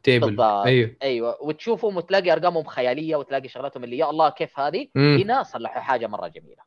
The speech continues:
Speaker 2: أو ما أعرف عن السابق صراحة لأني ما ركزت، لكن هنا مرة شيء جميل إنه إذا أنت خلصت السباق، الجوست حقك اللي هو الشبح حق سيارتك كيف كان يمشي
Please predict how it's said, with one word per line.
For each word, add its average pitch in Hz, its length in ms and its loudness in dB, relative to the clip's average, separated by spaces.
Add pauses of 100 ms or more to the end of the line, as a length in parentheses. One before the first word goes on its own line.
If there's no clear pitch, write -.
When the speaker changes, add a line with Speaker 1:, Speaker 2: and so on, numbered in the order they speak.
(240)
Speaker 2:
أو 123 280 -2
ما 156 120 6
أعرف 147 340 2
عن 131 160 -2
السابق 131 420 -2
صراحة 131 320 -6
لأني 120 160 -8
ما 135 120 0
ركزت، 156 500 -2
لكن 107 340 -12
هنا 269 260 -4 (680)
مرة 165 260 2
شيء 139 220 -8
جميل 127 360 -8 (180)
إنه 120 240 -12 (120)
إذا 123 200 -6
أنت 175 180 -12
خلصت 233 360 -4
السباق، 131 480 -2 (520)
الجوست 135 600 4
حقك 165 460 -4
اللي 123 120 -10
هو 175 120 -2
الشبح 220 340 -2
حق 156 240 -4
سيارتك 156 680 0
كيف 170 160 -6
كان 165 200 -6
يمشي 233 520 -4